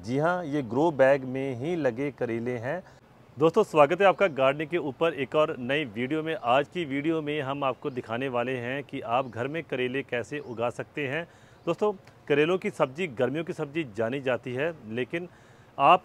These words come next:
इसको दोस्तों घर में भी उगा सकते हैं। ज़रूरी नहीं कि आपने इसको मार्केट से ही लेकर आना है। और घर में कहने का भाव दोस्तों, आप अपने घर की छत पर भी इन्हें उगा सकते हैं।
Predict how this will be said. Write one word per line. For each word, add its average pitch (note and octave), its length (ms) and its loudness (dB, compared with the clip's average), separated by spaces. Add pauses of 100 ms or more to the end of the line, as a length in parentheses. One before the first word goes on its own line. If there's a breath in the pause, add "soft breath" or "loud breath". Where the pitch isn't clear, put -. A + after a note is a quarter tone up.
(120)
इसको F3+ 500 -2
दोस्तों D3 320 -4
घर C3 180 -2
में E3+ 260 -4
भी D#3+ 180 0
उगा D3 220 2
सकते D3 380 -6
हैं। C#3 220 -6
ज़रूरी C3+ 240 -2
नहीं C#3+ 220 -4
कि D#3 100 -4
आपने C3 220 -2
इसको C#3+ 160 -8
मार्केट A#2 360 -4
से C#3+ 180 -6
ही C#3 120 -4
लेकर C3+ 340 -6
आना B2+ 300 -4
है। E3 200 -2 (340 loud breath)
और D3+ 120 0 (160)
घर C#3+ 140 -2
में G3 160 0
कहने E3+ 280 0
का F3 120 0
भाव C#3 260 0
दोस्तों, D#3+ 340 -6
आप C#3+ 300 2
अपने D3 400 -6
घर C3 180 -2
की E3 160 -6
छत D3+ 240 -4 (120)
पर C#3+ 160 2
भी D3 200 -4
इन्हें C#3+ 260 -4
उगा B2 200 -2
सकते - 300 -10
हैं। D#3+ 180 -4